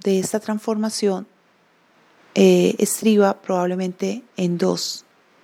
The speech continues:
causas. La primera, en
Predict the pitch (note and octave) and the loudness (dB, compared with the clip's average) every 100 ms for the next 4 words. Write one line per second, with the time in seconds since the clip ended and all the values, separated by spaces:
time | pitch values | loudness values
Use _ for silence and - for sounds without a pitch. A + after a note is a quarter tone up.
0 | _ _ _ - F#3 D#3+ - - - - | _ _ _ 0 2 2 0 -4 -6 -14
1 | _ _ _ - - - A3 G#3+ G#3 G3+ | _ _ _ -20 -20 -4 -2 0 0 0
2 | A3+ A#3 C4 E4+ _ _ G3+ G3 | 0 -2 -6 -10 _ _ -8 -8